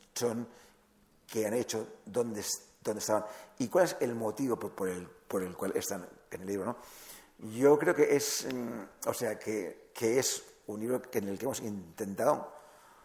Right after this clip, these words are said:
eh, darle alma a pers-, o sea, a personas total-, totalmente desconocidas, ¿no? Y que, y que siempre una histo-, una historia de,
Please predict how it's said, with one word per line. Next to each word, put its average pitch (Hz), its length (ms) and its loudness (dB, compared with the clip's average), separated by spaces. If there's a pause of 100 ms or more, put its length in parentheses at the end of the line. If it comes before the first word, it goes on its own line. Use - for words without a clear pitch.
(220)
eh, 101 800 2 (1200)
darle 139 320 6
alma 139 500 2 (1080)
a 101 140 0
pers-, - 300 -4
o - 20 -10
sea, - 300 -6
a - 120 -6
personas - 460 -6
total-, 104 560 -4
totalmente 101 760 -4
desconocidas, - 1200 -8
¿no? - 140 -10 (840)
Y 120 160 4
que, - 960 2
y 127 120 -4
que 120 160 -2
siempre 151 580 2 (120)
una 123 160 -2
histo-, - 480 -6 (120)
una 120 140 0
historia 117 300 0
de, 98 160 -4